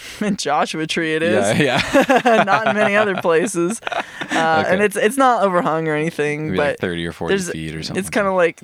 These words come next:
Speaker 1: a lot of easy moves and then a couple hard moves and then some easy moves. And,
Speaker 2: Okay.
Speaker 1: you know, if you force yourself not to rest, then you get pretty pumped. And,
Speaker 2: Mm.
Speaker 1: and so we would, like, show up and run laps on this while everyone's projecting it and try not to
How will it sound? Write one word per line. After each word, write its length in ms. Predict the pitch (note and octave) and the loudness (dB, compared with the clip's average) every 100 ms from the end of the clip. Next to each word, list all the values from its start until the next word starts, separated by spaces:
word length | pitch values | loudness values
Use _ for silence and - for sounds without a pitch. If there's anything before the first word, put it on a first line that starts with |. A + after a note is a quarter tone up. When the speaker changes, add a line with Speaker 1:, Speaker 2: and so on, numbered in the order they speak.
| - | -4
Speaker 1:
a 80 | F3 | 0
lot 180 | F3 E3+ | 0 -2
of 60 | |
easy 260 | - E3+ E3+ | -2 -4 -4
moves 460 | E3+ E3 E3 D#3+ | -2 0 -2 -2
and 120 | D#3+ D#3 | -4 -4
then 200 | D#3 D3+ | -4 -4
a 40 | |
couple 240 | F#3 E3 D#3+ | -4 -4 -2
hard 220 | D3 C#3+ | -2 -2
moves 380 | D3 D3 D3 D3+ | -2 -2 -4 -6
and 60 | |
then 60 | C#3+ | -8
some 160 | - C#3 | -6 -6
easy 200 | C#3 C#3 | -6 -6
moves. 460 | C#3 C3+ C#3 E3 | -4 -4 -4 -4
And, 240 | C#3 C3+ - _ | -6 -8 -12 _
Speaker 2:
Okay. 200 | A#2+ B2+ | -8 -6
Speaker 1:
you 60 | D#3+ | -4
know, 120 | D3+ - | -4 -2
if 160 | F#3+ | -2
you 100 | G#3+ | 0
force 240 | G3 B3+ A#3 | 2 0 2
yourself 320 | G#3+ G3+ F3+ | 0 0 0
not 220 | E3+ E3 | 0 -2
to 100 | - | 0
rest, 520 | D3 C#3 D3 - - - | 0 2 0 -4 -10 -6
then 340 | C#3+ C3+ C3 | -6 -6 -6
you 80 | E3 | -2
get 160 | G3 | -2
pretty 200 | - C#3+ | -2 -6
pumped. 420 | B2+ - B2+ - C3 | -6 -8 -8 -8 -6
And, 120 | A#2 | -2
Speaker 2:
Mm. 360 | G2 E2+ F2 | -2 -4 -8
Speaker 1:
and 120 | C#3 - | -10 -4
so 120 | D#3+ | -4
we 140 | D#3+ D#3 | -2 -2
would, 140 | D3+ | -2
like, 240 | C#3 C3+ _ - | -2 -4 _ -10
show 280 | - C3+ C3 | -4 -2 -2
up 160 | C3 | -2
and 100 | C3+ | -4
run 140 | C3+ B2+ | -4 -2
laps 320 | A#2+ C3 C3+ | -4 -4 -6
on 120 | B2+ | -6
this 220 | C3+ D3 | -8 -6
while 200 | C#3 B2+ | -4 -2
everyone's 420 | B2+ C3 B2+ B2 - _ | -2 -4 -6 -8 -12 _
projecting 600 | - C#3 C#3 D3 - E3 | -4 -2 0 -2 -2 -4
it 240 | D#3 D#3 - | -2 -2 -4
and 260 | D3+ C#3+ _ - - - | -8 -12 _ -20 -20 -8
try 200 | - D3 | -4 -2
not 220 | D3 D3 | -2 -2
to 140 | D#3 | -4